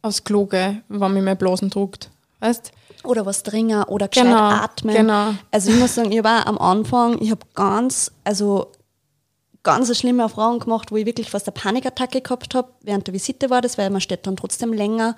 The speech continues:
Speaker 1: Mhm.
Speaker 2: im Patientenzimmer, wo ich dann gemerkt hab, mir geht die Luft aus, wo ich mich dann selber wirklich runterholen hab müssen, weil ich mir gedacht hab, ich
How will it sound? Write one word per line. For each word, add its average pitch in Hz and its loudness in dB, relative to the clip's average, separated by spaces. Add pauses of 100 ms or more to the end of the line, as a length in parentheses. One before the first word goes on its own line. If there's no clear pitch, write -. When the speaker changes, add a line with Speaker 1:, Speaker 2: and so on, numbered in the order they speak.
(220)
Speaker 1:
Mhm. 220 0
Speaker 2:
im 226 4
Patientenzimmer, 240 0 (420)
wo 220 2
ich 226 8
dann 208 2
gemerkt - -4
hab, 233 -4
mir 214 0
geht - -8
die 240 -2
Luft 339 -6
aus, 202 -2
wo 226 0
ich 226 4
mich 220 4
dann 214 0
selber 240 -2
wirklich 254 -8
runterholen 262 2
hab 262 -4
müssen, 269 0
weil 233 2
ich 214 0
mir 202 -2
gedacht 202 -4
hab, 233 -6 (140)
ich 190 -16